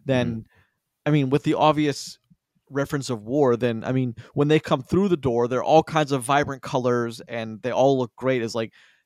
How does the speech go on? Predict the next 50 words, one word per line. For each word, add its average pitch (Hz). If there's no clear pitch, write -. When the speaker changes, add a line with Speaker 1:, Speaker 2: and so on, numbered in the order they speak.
Speaker 1:
somewhere 156
in 131
there 131
too 139
is 127
a, 117
is 107
a 117
statement 123
about 104
even 156
in 131
war 131
and 113
loss, 113
there's, 107
there's 104
beauty 110
to -
be 98
found. 92
Speaker 2:
Yeah. 92
Mm-hmm. 98
Speaker 1:
There's, 127
you 156
know, 135
I 110
Speaker 2:
I, 170
Speaker 1:
mean, 170
I, 165
Speaker 2:
yeah. 170
Speaker 1:
I -
mean, 156
Speaker 2:
I 95
agree 92
with 104
Speaker 1:
I -
Speaker 2:
that. 156
Speaker 1:
mean, 151
one 165
movie, 160
the 147
one 156
that 143
was 139
nominated 139
for 143
a, 131
a, -
like, 110